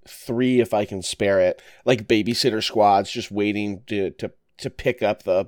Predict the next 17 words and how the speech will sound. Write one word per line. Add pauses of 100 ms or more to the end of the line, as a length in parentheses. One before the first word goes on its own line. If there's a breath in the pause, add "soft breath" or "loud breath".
the
hostage
when
he
falls,
because
you
have
to
kill
them
first. (680 loud breath)
Um,
or
at
least
one